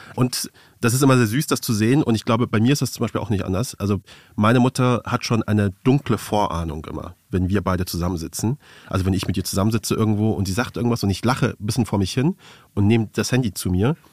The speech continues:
dann weiß sie sofort, die weiß das, die weist mich auch darauf hin und sagt,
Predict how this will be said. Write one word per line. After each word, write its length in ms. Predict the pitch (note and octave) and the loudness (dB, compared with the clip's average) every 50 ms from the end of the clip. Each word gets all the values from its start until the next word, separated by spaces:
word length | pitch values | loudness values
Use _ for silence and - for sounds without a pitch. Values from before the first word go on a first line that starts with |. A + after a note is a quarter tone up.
| _ _ _ | _ _ _
dann 180 | - A2 G#2+ G2 | 0 0 2 4
weiß 220 | A2 A#2+ C3 - | 4 2 2 2
sie 100 | - B2 | 0 0
sofort, 600 | G2+ G#2+ D3 E3 - - - A#2 A#2 C#3 - - | 2 2 2 2 2 0 0 2 2 2 2 0
die 60 | A2 A2 | 2 2
weiß 140 | G#2+ A#2 | 2 0
das, 180 | - C3+ - - | 0 -4 -6 -6
die 100 | - G#2+ | -4 -2
weist 160 | G#2+ A#2+ - | 0 0 2
mich 140 | - B2 A#2+ | 0 0 0
auch 40 | A2+ | 0
darauf 200 | - A2+ G2+ - | 0 -2 0 0
hin 80 | B2 | 0
und 60 | A#2+ G2+ | 0 2
sagt, 200 | G#2+ G2 - | 0 0 -4